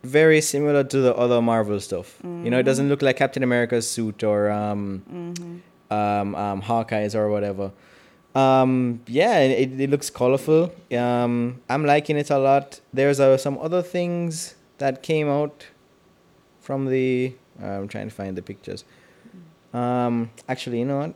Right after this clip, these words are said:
Speaker 1: Let me just pause this
Speaker 2: Yeah.
Speaker 1: real quick. All right. Um, it's not, so we have the Captain Marvel photo,
Speaker 2: Mm-hmm.
Speaker 1: um, with her in her costume. We also have Captain Marvel here in the green,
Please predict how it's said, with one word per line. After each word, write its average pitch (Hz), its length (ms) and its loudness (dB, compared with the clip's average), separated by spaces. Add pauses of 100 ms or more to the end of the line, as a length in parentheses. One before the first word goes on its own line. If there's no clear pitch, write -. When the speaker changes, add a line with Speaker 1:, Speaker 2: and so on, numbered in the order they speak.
(100)
Speaker 1:
Let 131 80 -10
me 143 80 -8
just 113 220 -10
pause 104 320 -6
this 101 180 -10
Speaker 2:
Yeah. 104 60 -8
Speaker 1:
real 98 120 -6
quick. 95 180 -14 (380)
All 117 60 -8
right. 104 360 -4
Um, 123 580 2
it's 117 160 -6
not, 147 320 0
so 135 160 2
we 139 80 4
have 156 160 2
the 165 80 -2
Captain 180 320 2
Marvel 151 340 2
photo, 143 540 0 (340)
Speaker 2:
Mm-hmm. 190 480 -10
Speaker 1:
um, 120 380 2
with 117 120 0
her 127 200 0
in 120 60 -2
her 117 100 -2
costume. 123 500 -2 (300)
We 135 80 4
also 139 180 4
have 135 220 6
Captain 151 260 0
Marvel 135 280 2
here 131 180 4
in 123 120 2
the 120 60 0
green, 135 760 0